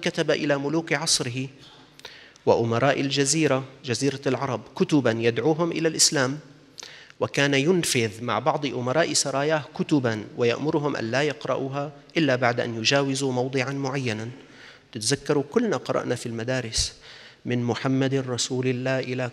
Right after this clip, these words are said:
كسرى عظيم الفرس، أسلم تسلم". هذا كتاب كتبه النبي صلى الله عليه وسلم، يعني كتب بأمره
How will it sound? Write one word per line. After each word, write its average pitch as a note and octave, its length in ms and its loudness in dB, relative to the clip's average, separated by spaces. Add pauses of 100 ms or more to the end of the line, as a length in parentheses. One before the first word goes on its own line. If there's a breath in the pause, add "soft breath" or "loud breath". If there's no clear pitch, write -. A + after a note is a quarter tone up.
كسرى B2+ 260 0
عظيم B2+ 440 -2
الفرس، - 540 -2
أسلم C3+ 340 2
تسلم". A2 440 -4
هذا C#3 220 4
كتاب F3+ 440 0 (240)
كتبه D3 420 2
النبي B2 380 0
صلى B2+ 280 -2
الله B2+ 200 2
عليه A#2+ 200 -4
وسلم، D3 320 -2
يعني G#2+ 120 0
كتب C#3+ 360 -2
بأمره D#3+ 320 -2